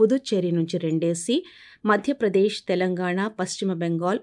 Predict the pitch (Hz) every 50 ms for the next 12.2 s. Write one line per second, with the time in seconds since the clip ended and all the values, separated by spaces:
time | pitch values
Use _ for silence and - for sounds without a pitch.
0 | - - 226 214 - 285 277 - 220 190 180 180 185 - 185 175 165 175 165 -
1 | 196 202 196 - 247 233 226 - 185 175 170 165 165 170 - 170 165 - 165 160
2 | - 160 165 156 160 156 160 160 - - _ _ _ - - - _ _ - 226
3 | 220 240 262 294 294 262 254 269 254 254 254 254 233 208 196 190 190 185 208 196
4 | 196 185 185 180 - 180 175 - 185 180 175 175 180 175 170 - 180 175 170 170
5 | 180 175 240 277 277 - - 196 190 202 214 214 220 240 233 208 180 170 170 170
6 | 165 185 190 180 170 170 175 170 196 190 196 185 175 - - 185 165 - 175 175
7 | 170 175 180 175 165 170 170 170 - - 220 226 240 254 - 226 - 175 175 165
8 | 160 170 175 175 170 180 175 165 - 175 160 160 - - - - - - - _
9 | _ _ - 240 226 233 - 277 262 247 220 - 190 165 - - 180 175 180 170
10 | - 180 175 185 196 233 - - - 202 190 185 - - 175 180 180 - - -
11 | 175 165 165 165 170 165 - 170 165 165 - 180 170 - 175 160 165 165 160 170
12 | 180 214 330 370